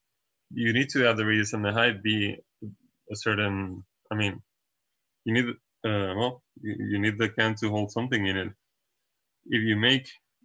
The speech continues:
the radius very large and the height very small, you end up with a very, oh, the tuna, the tuna can.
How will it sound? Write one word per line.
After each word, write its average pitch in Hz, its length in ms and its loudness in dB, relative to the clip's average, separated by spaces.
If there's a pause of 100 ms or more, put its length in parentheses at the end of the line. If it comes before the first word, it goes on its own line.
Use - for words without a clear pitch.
(120)
the 120 80 2
radius 113 340 4
very 107 220 2
large 113 340 2
and 110 100 -4
the 107 60 -4
height 113 140 2
very 104 200 2
small, 135 540 0 (800)
you 110 100 2
end 113 140 4
up 107 80 2
with 104 120 2
a 101 60 0
very, 101 500 2 (360)
oh, 113 180 2
the 90 80 -4 (100)
tuna, 104 380 0 (840)
the 101 100 -6
tuna 110 480 -2
can. 95 260 -4